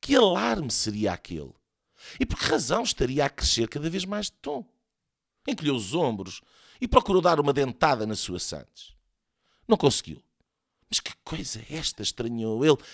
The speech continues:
Tentou de novo, era rija, não se despegava, tentou outra vez. "Mas que raio?" E ao mesmo tempo o alarme subia de tom.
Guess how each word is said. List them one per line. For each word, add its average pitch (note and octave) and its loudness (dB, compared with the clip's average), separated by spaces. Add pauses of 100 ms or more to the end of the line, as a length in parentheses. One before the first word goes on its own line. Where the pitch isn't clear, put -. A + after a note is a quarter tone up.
Tentou F#3 2
de F3+ -10
novo, G#3+ 6
era A3 6
rija, C3 2
não F3+ -4
se - -6
despegava, F3+ 2
tentou F#3 2
outra F#3 0
vez. G3 -2 (260)
"Mas C4+ 6
que - 0
raio?" D#4 0 (920)
E C3+ -8
ao G#2+ -6
mesmo C3 -4
tempo C#3+ -10 (600)
o G#2+ 2
alarme A2+ 0
subia F#2 -4
de - -20 (120)
tom. E2+ -6